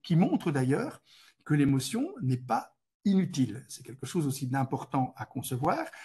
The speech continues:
L'émotion est utile pour assurer notre survie. Les signaux physiologiques d'une émotion, ce sont des signaux qui vont induire, par exemple, la mise en mouvement. Si vous avez très peur, euh, vous aurez effectivement une forme de, de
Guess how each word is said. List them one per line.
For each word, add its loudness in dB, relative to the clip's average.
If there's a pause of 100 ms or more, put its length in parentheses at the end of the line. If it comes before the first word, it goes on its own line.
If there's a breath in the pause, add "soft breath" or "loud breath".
(200 loud breath)
L'émotion 0
est -10
utile -4 (100)
pour -2
assurer -4
notre -4
survie. -2 (540 loud breath)
Les -6
signaux 8
physiologiques 2
d'une 0
émotion, -2 (280 soft breath)
ce -4
sont 0
des -2
signaux -2 (380 soft breath)
qui -2
vont 2
induire, -2
par -10
exemple, -6
la 0
mise 0
en -4
mouvement. -2 (140)
Si -10
vous -8
avez -4 (340 loud breath)
très -8
peur, -6
euh, -10
vous -8
aurez -2
effectivement -2
une 2
forme -2
de, -4
de -6